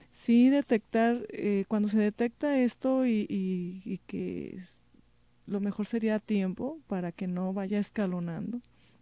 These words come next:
que no se vaya agravando. Y como te decía hace, hace un momento, una terapia familiar para que los papás hagan lo que les toca, hagan, este, lo mejor posible en, en formarse como papás,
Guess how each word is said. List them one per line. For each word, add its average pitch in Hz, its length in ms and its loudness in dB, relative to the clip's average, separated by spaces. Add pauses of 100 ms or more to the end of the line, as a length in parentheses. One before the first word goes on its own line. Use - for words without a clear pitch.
(120)
que 202 120 -4
no 196 140 -2
se 208 140 -6
vaya 196 240 -2
agravando. 180 580 -6 (720)
Y 185 320 -2
como 196 280 -2
te 196 100 -2
decía 190 260 -2
hace, 208 160 -4 (180)
hace 196 260 -4
un 208 60 2
momento, 214 480 2
una 202 260 0
terapia 208 440 -6
familiar 196 540 -2
para 208 240 -6
que 185 140 -10
los 180 180 -6
papás 185 540 -6 (460)
hagan 214 380 0
lo 214 120 2
que 185 160 -4
les 180 220 -4
toca, 214 360 -8 (760)
hagan, 208 360 -2
este, 185 520 -2
lo 185 120 0
mejor 185 320 0
posible 214 720 0
en, 180 240 -4
en 175 180 -2
formarse 190 560 0
como 196 240 -2
papás, 185 580 -6